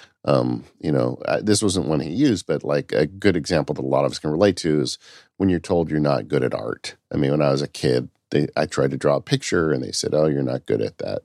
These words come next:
You know, that you're just not an artist." I remember a teacher telling me that in, like, second grade, and then I never drew again. I'm like, "Well, if I'm not good at it, then, then so be it," you know? And, um, and I guess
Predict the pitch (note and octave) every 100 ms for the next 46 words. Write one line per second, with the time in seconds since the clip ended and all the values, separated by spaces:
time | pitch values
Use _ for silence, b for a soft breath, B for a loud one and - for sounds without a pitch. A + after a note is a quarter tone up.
0 | _ C2 B1+ B1 G#1+ D2 D2+ - - C2+
1 | B1 A1+ A#1+ G1+ - - D#2+ E2+ D#2 C#2+
2 | C2 - B B - - F#2+ - C#2 -
3 | C#2 C#2 B1 C2+ - B1+ - - C#2+ C2
4 | C#2+ A2 G2 C#2+ - B B B B -
5 | F2+ F2+ F2 F2+ F2 D#2 C#2+ C#2 C#2+ A2
6 | A#2+ A1+ _ D#2+ D#2 D2+ - A#2+ F2 -
7 | _ - D2+ D2+ E2+ D2+ C2 F2 D#2 B1
8 | D2 C#2+ B1 B1+ - _ b b b b
9 | b _ - D2 C2 - - - C#2+ F2+
10 | D2+ G1+ - C2+ C2+ D2+ D2+ D#2 D2 C#2+
11 | C#2+ C#2 - _ _ _ _ _ _ _
12 | _ _ E2+ D#2+ F#2+ F2 - -